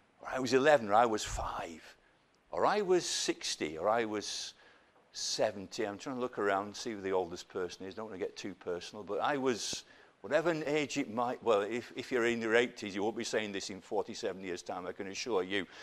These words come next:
you're gonna be, uh, one place or another. But I trust it's gonna be in glory in heaven because, not because of what you've done, not because of church going,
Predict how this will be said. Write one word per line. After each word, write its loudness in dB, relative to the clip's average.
you're -2
gonna 2
be, 4
uh, 8
one 4
place 0
or 4
another. -4
But 0
I -2
trust 4
it's -4
gonna 6
be 4
in 0
glory 6
in -6
heaven -8
because, -4
not -2
because 12
of 12
what 12
you've 10
done, 12
not 2
because 6
of 4
church 6
going, 6